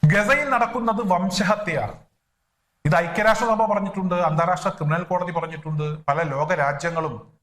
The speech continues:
ആ രാജ്യങ്ങളുടെ ഭരണാധികാരികളും ഒക്കെ പറഞ്ഞിട്ടുണ്ട്, ഇപ്പോഴും പറഞ്ഞുകൊണ്ടിരിക്കുന്നു. പല പ്രമുഖരും ഗസയിൽ നടത്തുന്ന, ഇസ്രായേൽ നടത്തുന്ന നരനായാട്ടുകളെ അങ്ങനെ തന്നെയാണ് നോക്കിക്കാണുന്നത്. ഇപ്പോഴും ഇസ്രായേൽ അത് തുടർന്നുകൊണ്ടേയിരിക്കുന്നു.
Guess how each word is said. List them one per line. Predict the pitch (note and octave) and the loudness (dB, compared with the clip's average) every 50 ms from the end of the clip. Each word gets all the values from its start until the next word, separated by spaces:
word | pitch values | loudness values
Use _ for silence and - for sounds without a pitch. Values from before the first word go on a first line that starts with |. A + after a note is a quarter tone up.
| _ _ _ _ _ _ _ _ _ _ _ _ _ _ - F#3+ | _ _ _ _ _ _ _ _ _ _ _ _ _ _ 2 4
ആ | G3+ F#3 | 6 6
രാജ്യങ്ങളുടെ | F#3 F#3+ F#3 A3 A3 A3 A3 G#3+ G#3+ G#3 G#3 G3+ G3+ F#3+ | 6 4 4 2 0 0 0 0 0 0 -2 -2 0 0
ഭരണാധികാരികളും | F3+ E3 F3 F#3+ G3 G#3 G#3 G#3+ G#3 G3 F#3+ F#3 F#3 F#3 F#3 F3+ F3 | 0 0 2 4 4 4 2 2 0 0 0 0 -4 -6 -8 -10 -10
ഒക്കെ | - - G#3 A3+ | -10 -6 -4 -4
പറഞ്ഞിട്ടുണ്ട്, | G#3+ G#3 G3 E3 - D3 C3 C3+ | -4 -4 -6 -8 -8 -8 -10 -10
ഇപ്പോഴും | - - E3+ F3+ F#3+ F3+ F3+ | -8 -6 -6 -6 -4 -4 -6
പറഞ്ഞുകൊണ്ടിരിക്കുന്നു. | E3 E3 E3+ E3+ D#3+ D3 - C3 A#2+ - - A2+ A2 C#3 | -6 -6 -8 -10 -12 -12 -12 -12 -14 -16 -16 -6 -4 -2
പല | C#3 F3 F3+ - | -2 -2 -2 -2
പ്രമുഖരും | E3 D#3+ F3+ G3 G#3 A3+ A3 G#3 - - - - - D#3 | -2 -2 -2 -2 -2 -2 -4 -4 -6 -10 -10 -10 -8 -6
ഗസയിൽ | D3+ D#3+ F#3 G3+ G3+ G3 | -4 -4 -4 -4 -2 -2
നടത്തുന്ന, | F#3 F3+ F3 - F3+ E3+ E3 D3 | -2 -2 -4 -6 -8 -10 -10 -10
ഇസ്രായേൽ | - - E3 F3 F3+ F3 | -4 -2 0 0 0 -2
നടത്തുന്ന | F3 E3 E3 - - D#3+ E3 E3 D#3+ D#3 - - - _ _ _ _ D#3 | -4 -4 -6 -8 -10 -6 -2 -2 -2 -2 -4 -8 -18 _ _ _ _ 2
നരനായാട്ടുകളെ | D#3 E3 G3 A3 A#3+ A#3 A3+ A3 G#3+ G3+ G#3 - G3 F3+ F3+ D#3 B2 G2+ - - _ _ _ _ _ _ _ _ - D3 | 2 2 2 2 2 2 4 4 2 0 0 -2 -4 -4 -4 -4 -4 -8 -12 -18 _ _ _ _ _ _ _ _ -2 0
അങ്ങനെ | D3+ E3+ F3+ F3+ - | 2 2 0 0 0
തന്നെയാണ് | F#3 F3 F3 E3 D#3 D3+ D#3 D3 | -2 -2 -2 -4 -4 -2 -2 -4
നോക്കിക്കാണുന്നത്. | B2+ - - - - B2 A2 G#2+ G2 - - _ _ _ _ - B2 | -4 -6 -8 -8 -6 -6 -6 -6 -10 -14 -18 _ _ _ _ -14 -6
ഇപ്പോഴും | - D#3+ E3+ F#3 F3+ E3+ | -4 -2 -2 -2 -2 -4
ഇസ്രായേൽ | - - E3+ E3 E3 E3 D#3+ | -2 -2 0 0 0 -2 -4
അത് | D#3+ D#3 D3+ | -6 -6 -6
തുടർന്നുകൊണ്ടേയിരിക്കുന്നു. | D3 - C3+ C#3 C#3 C#3 C3+ B2+ B2+ A#2 G#2+ G2+ - - - - | -6 -4 -4 -6 -6 -6 -8 -8 -8 -8 -8 -10 -12 -14 -20 -20